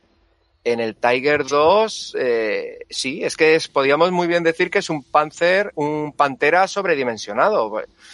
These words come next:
Eh, no, no, no. Lo que pasa que, mm,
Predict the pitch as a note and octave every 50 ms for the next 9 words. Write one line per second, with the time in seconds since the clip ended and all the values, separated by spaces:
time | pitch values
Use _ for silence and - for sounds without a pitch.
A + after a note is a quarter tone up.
0 | - - - - - - - - _ - - G#2 G#2+ - - A2+ A#2 - - -
1 | - - - - - - - G#2+ A#2 A#2+ B2 B2 A#2+ B2 B2 B2 B2 B2 B2 A#2+
2 | B2 A#2+ A#2 A#2 - B2 A#2 - B2 - - F3+ F3 - F#3 F#3 E3+ - - -
3 | _ _ _ _ - C3+ B2+ - B3 A#3+ A#3+ A3+ A3+